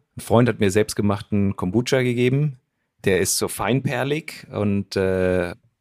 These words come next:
ja, ist, äh, finde ich, kann eine gute Alternative sein. Und dadurch, dass es fermentiert ist, ist, äh, freuen sich,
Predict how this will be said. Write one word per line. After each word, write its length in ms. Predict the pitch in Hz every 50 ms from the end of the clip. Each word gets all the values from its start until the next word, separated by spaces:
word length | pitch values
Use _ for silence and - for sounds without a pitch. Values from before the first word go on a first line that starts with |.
| _ _
ja, 220 | - 90 92 113 110
ist, 320 | 76 67 - - - - 104
äh, 260 | 95 98 98 98 90 - - - -
finde 200 | 104 - 123 127
ich, 80 | 120 -
kann 340 | - 131 131 123 117 113 - - -
eine 140 | - 110 107
gute 320 | 104 - 156 160 - 139
Alternative 560 | 92 110 - 120 110 101 - 120 123 120 120
sein. 540 | 110 110 110 101 104 101 104 101 104 107 107 - _ _
Und 180 | - 101 92 87
dadurch, 240 | 98 98 95 95 -
dass 180 | 98 92 -
es 80 | 90 -
fermentiert 480 | - 98 92 90 90 - - 85 - -
ist, 140 | 82 -
ist, 260 | - 90 - - - -
äh, 160 | 90 92 85
freuen 220 | - - 92 95
sich, 220 | 95 95 92 -